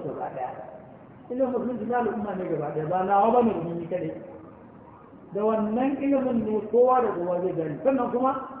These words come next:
a zahiri ba a samun duniya da shi. Shi yasa ba kowa yake ta ƙarƙarewa ya ba da gudunmuwarsa har a kai gaci a cikinsa.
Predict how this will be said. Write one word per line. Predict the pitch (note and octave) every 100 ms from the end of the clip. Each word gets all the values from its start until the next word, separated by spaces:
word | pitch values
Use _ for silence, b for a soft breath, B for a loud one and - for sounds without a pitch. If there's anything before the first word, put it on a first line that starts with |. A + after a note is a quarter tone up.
| -
a | G#3+
zahiri | A#3 C#4 A#3+ A#3+
ba | C4 C4+
a | G#3
samun | A3 G#3 D#3+
duniya | G3 G3+ G3+
da | D3+
shi. | C#3 - - - - - - - - - - - - - - -
Shi | A#3+
yasa | C4+ C4+ A#3+ A3+ - - -
ba | F#3+ G3
kowa | A3+ B3
yake | B3 A3
ta |
ƙarƙarewa | A3 A#3+ A3+ A3 A3 G#3 G3 G3 G3+
ya | F3+
ba | F3 G3+
da | G3+
gudunmuwarsa | F3+ F#3+ F#3+ E3+ F3+ F#3+ - - - - - - - -
har | G#3 A3
a | F#3
kai | E3 F#3
gaci | F#3+ -
a | D#3+
cikinsa. | - - D#3+ D3